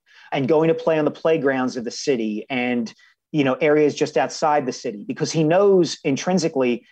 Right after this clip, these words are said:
he can't just stick to the Lower Merion community, and he can't just rely on the experiences he had in Italy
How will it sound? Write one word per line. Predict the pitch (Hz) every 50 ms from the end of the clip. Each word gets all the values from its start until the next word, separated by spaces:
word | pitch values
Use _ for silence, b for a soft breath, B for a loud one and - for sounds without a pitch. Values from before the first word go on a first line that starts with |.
| b b b b
he | - 160 156
can't | - - 190 214 214
just | - 208 - -
stick | - 190 180 180 -
to | 165
the | 156 143
Lower | 139 143 156 170 180 180
Merion | 165 165 165 165 165 165 160
community, | - - 147 147 151 151 151 151 151 143
and | 139 135
he | 127
can't | - - 180 190 -
just | 202 - -
rely | 156 151 143 143 147 151 147
on | 147 147
the | 143 135
experiences | 123 - - - - 147 147 147 147 143 - 127 -
he | - 139
had | 110 143 143 139 127
in | 123 123
Italy | - 160 156 147 127 117 107 104 98